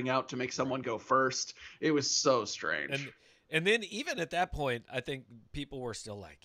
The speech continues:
Speaker 2: "Yeah, but we'll play the N C double A tournament. The N C double A tournament, they can't cancel that." It, it was weird to me. I was thinking, because it, obviously it starts here in, in a week or whatever, like,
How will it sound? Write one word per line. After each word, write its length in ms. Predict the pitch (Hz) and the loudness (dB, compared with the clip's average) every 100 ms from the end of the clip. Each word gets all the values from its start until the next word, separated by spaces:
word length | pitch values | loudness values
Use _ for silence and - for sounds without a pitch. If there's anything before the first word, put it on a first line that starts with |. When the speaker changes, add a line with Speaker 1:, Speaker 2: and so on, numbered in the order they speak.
| - | -18
Speaker 2:
"Yeah, 320 | 82 78 80 | -12 -10 -10
but 140 | 82 - | -12 -8
we'll 200 | 101 131 | -2 0
play 240 | - 107 | 0 -6
the 100 | 85 | -8
N 100 | 98 | -12
C 140 | - 92 | -12 -12
double 240 | 80 76 | -16 -16
A 80 | 73 | -12
tournament. 460 | - 131 95 78 | -8 -8 -8 -14
The 80 | 85 | -12
N 100 | 117 | -10
C 140 | 131 113 | -8 -6
double 200 | 107 123 | -4 -4
A 60 | |
tournament, 420 | 101 - 160 101 | 2 4 2 -4
they 120 | - 113 | -6 -6
can't 320 | - 147 139 | -4 -4 -2
cancel 320 | 156 143 143 | -4 -4 -4
that." 320 | 139 170 107 | 0 2 0
It, 220 | 123 139 - - - _ | 0 0 -2 -20 -20 _
it 100 | 165 | -2
was 180 | 196 139 | 0 2
weird 240 | 160 247 | 2 2
to 80 | 220 | 2
me. 120 | 156 131 | -2 0
I 80 | |
was 180 | 143 139 | 0 0
thinking, 560 | - 196 214 127 110 110 - | -2 -4 -4 -8 -10 -14 -12
because 480 | 123 123 131 117 113 | -10 -4 -2 -2 -6
it, 100 | 113 - 107 | -10 -10 -6
obviously 420 | 113 123 - 117 | -6 -6 -8 -8
it 80 | 95 | -8
starts 360 | - 160 262 | -8 -6 -6
here 260 | 113 101 101 | -6 -6 -8
in, 220 | 95 101 | -12 -14
in 120 | - | -12
a 60 | 98 | -10
week 320 | 90 101 110 | -10 -10 -10
or 80 | 104 | -12
whatever, 500 | 98 98 95 104 104 _ _ _ _ _ _ - | -10 -8 -8 -8 -10 _ _ _ _ _ _ -4
like, 280 | 131 131 | 0 0